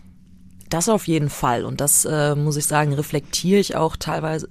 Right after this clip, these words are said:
also nicht jetzt erst, aber das habe ich erst wirklich reflektiert, als ich quasi aus der Kleinstadt raus war, weil dadurch,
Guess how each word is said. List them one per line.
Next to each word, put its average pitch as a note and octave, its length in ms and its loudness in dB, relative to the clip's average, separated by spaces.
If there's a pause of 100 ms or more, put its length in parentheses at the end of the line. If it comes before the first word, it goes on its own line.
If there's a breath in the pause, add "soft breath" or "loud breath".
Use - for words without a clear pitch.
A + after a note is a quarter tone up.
also A#2+ 180 -4
nicht C3 240 -6
jetzt C#3+ 300 2
erst, F#3+ 240 2
aber D#3 140 2
das D3+ 120 2
habe D#3 120 -2
ich - 80 -8
erst - 160 0
wirklich D#3 260 -4
reflektiert, D3+ 540 -2
als C#3+ 120 -4
ich C#3 120 -6
quasi C#3+ 280 -4
aus C#3+ 80 -4
der - 120 -8
Kleinstadt D3 580 -4
raus - 320 0
war, E3+ 160 0
weil D3+ 140 0
dadurch, D3+ 420 0